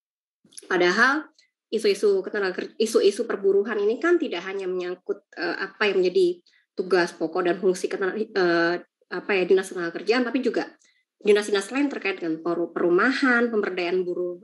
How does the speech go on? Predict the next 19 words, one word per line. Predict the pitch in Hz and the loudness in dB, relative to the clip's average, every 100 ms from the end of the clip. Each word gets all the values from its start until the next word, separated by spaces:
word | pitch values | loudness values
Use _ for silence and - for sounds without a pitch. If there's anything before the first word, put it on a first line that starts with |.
| - | 0
pemberdayaan | 233 220 202 190 208 | 4 4 2 0 0
perempuan, | 202 208 277 254 226 220 226 | -4 -2 2 2 2 0 -4
karena | 190 214 | -6 -6
kan | 233 254 | -6 -10
kita, | 233 254 254 _ _ _ _ - | -6 -4 -6 _ _ _ _ -4
eh, | 185 180 | 0 2
juga, | 170 170 165 - _ - | 2 2 0 -4 _ -6
apa | 170 165 208 | -4 -2 0
namanya, | 233 196 190 | 4 4 2
bicara | 202 165 170 185 | -2 -2 0 0
soal | 202 214 - 185 170 | -2 -4 0 0 0
hak-hak | 165 175 180 190 | -4 -4 -4 -2
buruh | 190 190 185 - | 2 2 2 -2
yang, | 180 165 160 170 _ _ _ _ - | -2 -2 -4 -12 _ _ _ _ 0
yang | 175 170 | 2 2
lain | 170 240 277 | 4 4 4
seperti | 262 - - 180 | 0 -4 -8 -6
perumahan | 180 180 180 185 180 180 | -4 0 0 2 2 2
buruh | 196 294 269 247 247 254 | 2 2 4 2 2 0